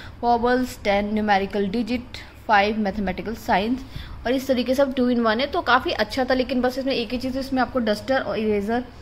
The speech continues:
with white marker मिलना चाहिए। लेकिन पिछली बार जब आया था तो उसमें क्या था कि उसमें, अ, letters missing थे, यानी कि nine letters और कुछ, अ, जो numbers थे वो missing थे actually, और कुछ double आ गए थे। तो ये, ये इस तरीके से आपको मिल जाएगा यहाँ पे,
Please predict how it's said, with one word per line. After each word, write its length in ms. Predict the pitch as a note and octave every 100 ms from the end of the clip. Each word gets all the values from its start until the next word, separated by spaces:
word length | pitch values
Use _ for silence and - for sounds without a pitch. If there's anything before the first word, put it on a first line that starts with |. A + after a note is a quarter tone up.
| - - - -
with 200 | A#3+ G#3+
white 420 | G#3+ A3+ A#3 -
marker 500 | A3 G#3+ F#3+ - A#3+ A#3+ - -
मिलना 300 | A3 A#3+ B3
चाहिए। 360 | A#3+ G3 F#3+ A3
लेकिन 280 | A3 B3 A#3+
पिछली 320 | B3 B3+ C4
बार 160 | B3+
जब 160 | A#3+ B3+
आया 140 | A3+
था 120 | A3+ B3
तो 100 | C4
उसमें 340 | B3+ B3+ B3+
क्या 140 | B3+
था 260 | B3 C4 C4+ - - - - - - - - - - - - - A#3+
कि 120 | B3+
उसमें, 280 | B3+ C4+ C4+
अ, 260 | - A3
letters 420 | G#3 G#3+ G#3+ B3+
missing 340 | C4 G#3+ G#3+ G#3
थे, 60 |
यानी 180 | A3 A#3
कि 80 | C4+
nine 360 | A#3+ G#3+ A3+ B3+
letters 440 | A#3+ G#3+ A#3+ A#3+
और 160 | A#3+ A#3
कुछ, 260 | - C4
अ, 340 | - G#3 G3+ G3+
जो 160 | G3+
numbers 480 | B3+ A3+ G#3+ B3 -
थे 60 | C#4+
वो 140 | D4
missing 360 | C#4+ B3 A#3+ G#3
थे 140 | F3+
actually, 280 | E3 - F#3+ - - - -
और 260 | G#3 G#3 G#3+
कुछ 320 | C#4 C#4 -
double 280 | A3 G#3+ A3
आ 80 | F3+
गए 180 | F3
थे। 140 | F3+ G3+
तो 180 | G#3+ G#3+
ये, 340 | G#3+ A3 G#3 - - - - - G3+
ये 240 | G#3 G#3
इस 300 | G3+ A3 -
तरीके 320 | A3+ G#3 G#3
से 120 | G#3
आपको 260 | A3 - A3+
मिल 180 | G#3+ G3
जाएगा 220 | F#3+ F#3+
यहाँ 120 | G#3+
पे, 200 | G3 D4